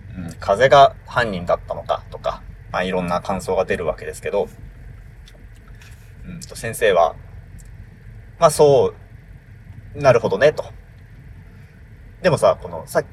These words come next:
この鉛筆立てはみんなで見たけど、花瓶を風が倒したっていうところ、誰か見てるかな？見てませんと。そうだよね。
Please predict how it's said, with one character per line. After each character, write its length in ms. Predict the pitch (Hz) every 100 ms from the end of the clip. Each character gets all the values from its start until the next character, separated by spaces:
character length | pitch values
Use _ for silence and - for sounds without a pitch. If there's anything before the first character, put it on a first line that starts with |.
| -
こ 80 | 131
の 80 | 127
鉛 140 | 196
筆 100 | 214
立 220 | - 127
て 60 | 98
は 80 | 82
み 100 | 92
ん 40 | 92
な 100 | 80
で 80 |
見 100 | 87
た 140 | 98 -
け 80 | -
ど、 160 | - - - - - - - -
花 160 | 175 202
瓶 260 | 262 254 240 214 -
を 220 | 214 - -
風 260 | - 135 151
が 140 | 151
倒 180 | 165 160
し 80 | 156
た 80 | 139
っ 40 |
て 160 | 131 113
い 40 |
う 20 | 101
と 100 | 98
こ 100 | 87
ろ、 160 | 80 - - - - - - -
誰 140 | 131
か 80 | 90
見 140 | 117
て 100 | 113
る 60 | 87
か 140 | 78
な？ 160 | 78 76 - - - - - - - - -
見 60 | -
て 100 | 90
ま 100 | 80
せ 220 | 98 101
ん 100 | 98
と。 100 | - - - - - - - - - - - - - - - - -
そ 140 | 98
う 20 |
だ 100 | -
よ 40 | -
ね。 180 | 185